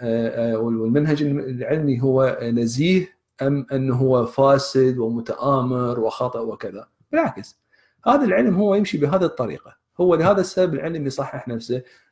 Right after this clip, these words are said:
لأن العلماء نفسهم ينتقدون الأساليب والأشياء اللي هي تكون غير مضبوطة. فهذا الاستشهاد، آه، ما يعني أنه ليس هنالك سلوكيات، آه، مصدرها جيني، يعني بأنه نتثبت ونتحقق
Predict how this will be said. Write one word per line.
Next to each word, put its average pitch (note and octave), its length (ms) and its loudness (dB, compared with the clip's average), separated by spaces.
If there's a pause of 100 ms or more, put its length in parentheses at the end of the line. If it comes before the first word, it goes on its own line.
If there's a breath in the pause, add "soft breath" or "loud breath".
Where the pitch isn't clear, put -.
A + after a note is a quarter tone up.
لأن C#3 100 2
العلماء E3 440 2
نفسهم G#3 440 0
ينتقدون D#3 560 0
الأساليب D#3 640 0
والأشياء C3 500 -2
اللي B2+ 240 -2
هي A#2+ 60 0
تكون B2 380 -8 (580)
غير B2 180 2
مضبوطة. G#2+ 440 -6
فهذا E3 280 4
الاستشهاد، E3+ 600 2 (520 soft breath)
آه، A#2 200 0
ما C#3+ 180 4
يعني D3+ 360 0
أنه C3 280 0
ليس C3 240 2
هنالك B2 400 -2
سلوكيات، A#2 760 -4
آه، G#2+ 200 -2
مصدرها A2 440 -6
جيني، A#2 460 -6 (380 soft breath)
يعني F3+ 300 2
بأنه E3+ 560 0 (240 soft breath)
نتثبت D#3+ 560 2
ونتحقق C#3 640 0